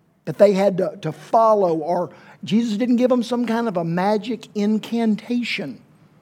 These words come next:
that if you chant it lo-, loud enough or you say it en-, uh, enough times, somehow that is the magic A T M of prayer.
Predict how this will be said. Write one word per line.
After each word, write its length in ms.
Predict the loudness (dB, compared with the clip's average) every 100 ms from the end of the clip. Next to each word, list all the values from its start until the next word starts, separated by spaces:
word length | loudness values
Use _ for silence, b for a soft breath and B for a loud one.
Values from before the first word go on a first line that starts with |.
| _ _ _ -6
that 120 | 0 2
if 140 | 0
you 100 | -4
chant 560 | -6 -6 0 2 2 2
it 220 | -2 -10 b b
lo-, 320 | 2 4 4 2
loud 460 | 2 6 6 6
enough 480 | 4 4 4 4 2 B B 2
or 120 | 2
you 200 | 2 -2
say 400 | -4 2 4 4
it 240 | 2 -2 -12 -6
en-, 300 | -2 -2 -4 -6
uh, 140 | -6 0
enough 380 | 4 4 4
times, 600 | -8 -8 -4 -2 -2 -4 B B
somehow 720 | -16 -12 -4 -2 2 4 4 6
that 400 | 6 6 4 -2 b b b 0
is 160 | 2
the 100 | 2
magic 600 | 4 6 6 4 0 -6 0
A 220 | 4 4
T 480 | 0 -2 0 4 4
M 240 | 4 6 4
of 180 | 2
prayer. 480 | -4 2 4 4 0